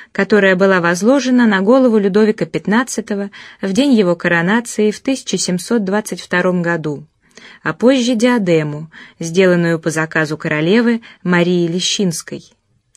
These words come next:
Он сверкал в короне Людовика шестнадцатого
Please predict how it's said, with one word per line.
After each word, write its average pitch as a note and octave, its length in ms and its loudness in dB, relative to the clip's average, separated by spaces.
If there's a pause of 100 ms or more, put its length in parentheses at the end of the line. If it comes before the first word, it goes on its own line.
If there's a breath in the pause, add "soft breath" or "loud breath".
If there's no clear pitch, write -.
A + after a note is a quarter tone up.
(340 loud breath)
Он C#4+ 160 -2
сверкал A#3 500 0
в - 80 -16
короне F#3+ 380 2
Людовика E3 480 0
шестнадцатого G3 920 -4